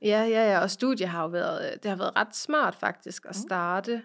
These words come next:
Speaker 1: sådan, øh, den virksomhedsform, jeg har startet ved siden af studiet.
Speaker 2: Mm.
Speaker 1: Fordi langsomt, som jeg fik flere opgaver, så kunne jeg, øhm, vælge at studere på deltid.
Speaker 2: Perfekt.
Speaker 1: Øh, og,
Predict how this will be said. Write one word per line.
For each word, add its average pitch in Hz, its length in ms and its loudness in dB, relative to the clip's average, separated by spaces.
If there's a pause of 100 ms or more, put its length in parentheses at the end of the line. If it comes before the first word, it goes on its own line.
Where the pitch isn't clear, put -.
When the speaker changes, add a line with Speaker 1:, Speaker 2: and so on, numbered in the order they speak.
(160)
Speaker 1:
sådan, 196 320 -6
øh, 170 420 -8
den 185 280 -2
virksomhedsform, 190 680 -4
jeg 185 120 -2
har 208 80 -4
startet 180 420 -10
ved 196 60 -10
siden 311 340 -4
af 311 60 -4
studiet. 208 500 -8 (100)
Speaker 2:
Mm. 214 60 -10 (360)
Speaker 1:
Fordi 247 240 -2
langsomt, 233 520 0
som 254 160 -4
jeg 214 140 0
fik 214 180 -6
flere 247 320 -2
opgaver, 185 560 -4
så 220 180 -8
kunne 240 180 -6
jeg, 180 400 -2
øhm, 80 280 -10 (440)
vælge 220 320 2
at 196 120 0
studere 202 360 -6
på 190 160 -20
deltid. 240 500 -2 (400)
Speaker 2:
Perfekt. - 440 -14 (440)
Speaker 1:
Øh, 190 260 0 (120)
og, 202 180 0